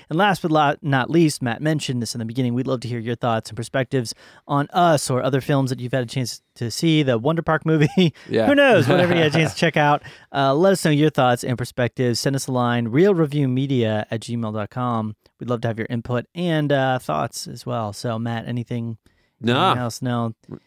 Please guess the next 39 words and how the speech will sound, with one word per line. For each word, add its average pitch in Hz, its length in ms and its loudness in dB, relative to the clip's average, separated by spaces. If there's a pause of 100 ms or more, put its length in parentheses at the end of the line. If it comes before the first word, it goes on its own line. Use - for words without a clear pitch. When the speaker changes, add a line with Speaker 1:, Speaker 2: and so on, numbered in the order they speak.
(400)
Speaker 1:
You 127 160 -8
gonna 131 140 0
go 120 80 -2
see 127 160 -2
anything 127 480 -2
this 123 240 -6
coming 131 320 -4
weekend? 165 380 -4
Anything 117 320 -6
fun? 143 180 0
Speaker 2:
Um, 135 560 2 (300)
I'll 113 100 -4
probably 87 300 -2
go 160 100 0
see 170 160 -2
something. 180 340 -4
I'm 165 100 -4
not 151 80 -8
Speaker 1:
Something, 143 300 -2
Speaker 2:
sure 170 160 2
Speaker 1:
yeah. 151 100 2
Speaker 2:
yet. 151 300 2
Speaker 1:
All 139 80 -4
Speaker 2:
Uh, 170 60 -2
Speaker 1:
right. 165 240 -2
Speaker 2:
T 175 180 -2
B 170 200 0
D. 147 420 -2
Speaker 1:
T 151 160 -2
B 143 160 0
D, 139 220 0
same 135 220 -2
here. 139 220 -2
Speaker 2:
<laughs> 113 40 -6
Maybe 127 180 2
I'll 117 80 4
see - 180 -2
Us 98 220 -2
again. 85 260 -8